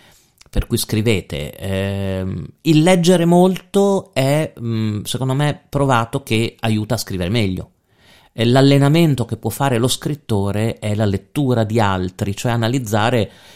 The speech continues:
come scrivono gli altri, quello è molto importante. E poi c'è la terza parte finale, che forse a questo punto dei tre step che vi ho indicato diventa la più importante, che è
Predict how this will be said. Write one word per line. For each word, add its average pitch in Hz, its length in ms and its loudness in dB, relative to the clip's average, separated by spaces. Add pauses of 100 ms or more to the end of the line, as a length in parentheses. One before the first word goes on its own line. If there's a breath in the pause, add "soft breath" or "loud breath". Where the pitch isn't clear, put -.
(160 loud breath)
come 120 200 2
scrivono 104 420 -2
gli 104 80 -2
altri, 82 320 -8
quello 117 180 0
è 107 40 2
molto 92 240 -6
importante. - 680 -14 (200)
E - 100 -6
poi 254 160 -2
c'è 143 140 0
la 110 120 -2
terza - 360 -4
parte 135 300 -6
finale, 92 480 -2
che 110 120 -6
forse - 260 -6
a - 40 -2
questo 101 260 -8
punto 143 420 -2 (400 loud breath)
dei 101 260 -4
tre 117 180 -2
step 127 300 -4
che 117 120 -4
vi 104 80 -2
ho 113 40 0
indicato 110 420 -4
diventa 101 340 0
la 98 100 -4
più 127 120 -6
importante, 131 640 -4
che 101 340 -4
è 110 160 -6